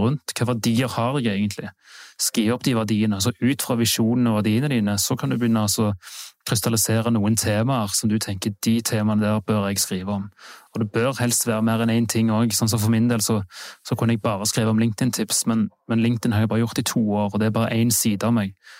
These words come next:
Jeg har lyst til å fortelle om, om arbeidskultur og ledelse og,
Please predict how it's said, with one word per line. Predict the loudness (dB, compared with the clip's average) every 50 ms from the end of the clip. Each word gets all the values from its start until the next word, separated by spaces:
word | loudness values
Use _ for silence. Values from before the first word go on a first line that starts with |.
| -20 _ _ -8
Jeg | -6 -4 -2
har | 0 0
lyst | 0 0 0
til | -2
å | -2 -4
fortelle | -2 -2 0 0 0 0 -2 -2
om, | -4 -4
om | -6 -8 -8 -4
arbeidskultur | -4 -4 -2 -2 -4 -6 -4 -4 -6 -6 -2 -2 0 0 0 -2
og | 0 0 0
ledelse | 0 0 -2 -2 -4 -2 -2 -2 -2 -2 -2 -2
og, | -2 -2